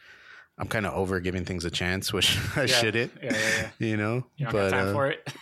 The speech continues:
Speaker 2: <laughs>
Speaker 1: yeah, and it's, like, literally that, dude. Like, you just don't have time for it, you
Speaker 2: Yeah.
Speaker 1: know?
Speaker 2: No,
Speaker 1: You,
Speaker 2: and I mean
Speaker 1: you just wanna listen to something that's like, "Fuck yeah, you make me feel good real quick."
Speaker 2: That's the thing. It's like you
Speaker 1: <laughs>
Speaker 2: got your, you got, you, you got your already proven,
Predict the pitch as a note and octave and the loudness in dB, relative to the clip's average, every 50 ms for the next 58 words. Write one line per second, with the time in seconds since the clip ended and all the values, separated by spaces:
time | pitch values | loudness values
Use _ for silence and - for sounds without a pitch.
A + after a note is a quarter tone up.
0 | - - G#3+ F#3+ D3 - B2+ B2 C3+ B2+ A2+ G#2 - - - B2+ C3+ B2+ A#2 - | -6 -4 -4 -4 -2 0 2 2 4 4 2 0 -2 -4 -2 -2 0 0 0 -2
1 | - - - A#2+ A2 G#2 F#2 G2 G2+ A2 C3+ C#3+ A#2+ G#2+ G2 F#2+ F#2 F#2+ G2+ G#2 | -2 -4 -2 0 0 0 0 0 0 0 2 2 2 2 2 2 2 2 2 2
2 | F#2 F2 F#2 F#2 F2+ F#2 F#2 F2 F#2 F#2+ G2+ A2+ - - - - - G2+ F#2+ F#2 | 2 2 0 0 0 0 0 -2 -2 -2 -4 -4 -4 -4 -6 -4 -4 -2 -2 -2
3 | F2 F2+ - F2 F2+ F#2+ F#2 - - - - - - - - G#2+ F#2+ F#2 F#2 G2+ | -2 -2 -2 -2 -2 -2 -4 -4 -6 -8 -8 -8 -10 -8 -6 -4 -4 -2 -2 -2
4 | G#2 A2 - - - - - - - C3 D3 D#3+ D#3 D3 C#3 C#3 C#3 D3 D3 C#3 | -4 -4 -8 -10 -16 -18 -20 -14 -6 -4 -2 0 0 0 0 0 0 0 -2 -2
5 | B2+ G2+ F#2+ G#2 - - G2+ G2 F#2 F#2 F#2+ - G#2+ F#2+ F2+ - - F2+ F2 F#2 | -2 -2 0 0 0 0 0 0 0 0 -2 -2 -2 -2 -2 -4 -4 -4 -4 -4
6 | F2 E2 E2 - - - - - - - G#2 G2 - - - - D#2+ F2+ F#2+ - | -6 -6 -6 -6 -8 -8 -10 -10 -6 -6 -6 -6 -4 -6 -4 -2 -2 -2 -4 -6
7 | - - D3 G#2 F#2 F2+ F2 F#2 F#2 F2 - F#2+ E2+ E2+ F#2 F2+ E2+ F2+ G2 G2+ | -10 -10 -8 -6 -4 -4 -4 -4 -6 -4 -4 -4 -4 -4 -4 -4 -2 -2 -4 -4
8 | - - G2 F#2 F2+ - _ - D3+ D#3+ - F#3+ D3+ G3+ G3 E3+ C3+ A#2+ A#2 A2+ | -2 -2 -2 -2 -2 -4 _ -2 -2 0 0 -2 -2 0 -2 -2 -2 -4 -4 -4
9 | A2+ - - - - G3 G#3+ E3 C#3 C3 - - E3+ D3+ B2+ C#3 C3 B2 A#2+ A#2 | -4 -4 -2 0 0 0 0 0 -2 -2 -4 -2 -2 -4 -4 -4 -6 -6 -6 -8
10 | A#2+ - C3 B2+ A#2 B2+ B2 B2 A#2+ - - - C3 B2+ B2+ B2 A#2 - - - | -10 -12 -14 -14 -12 -10 -8 -8 -10 -10 -12 -14 -14 -14 -14 -16 -18 -20 -20 -16
11 | C3 A#2+ C3 C3 C3 - - B2+ A#2 A#2 A2+ A2+ A2 A2+ A#2+ A#2 A#2 A2+ - - | -12 -10 -8 -8 -8 -8 -10 -8 -8 -8 -8 -8 -8 -8 -8 -10 -10 -12 -12 -10
12 | - C3 A#2+ A#2 A#2 A2+ A2 G#2 G#2+ G#2+ | -8 -8 -8 -8 -10 -10 -12 -12 -14 -18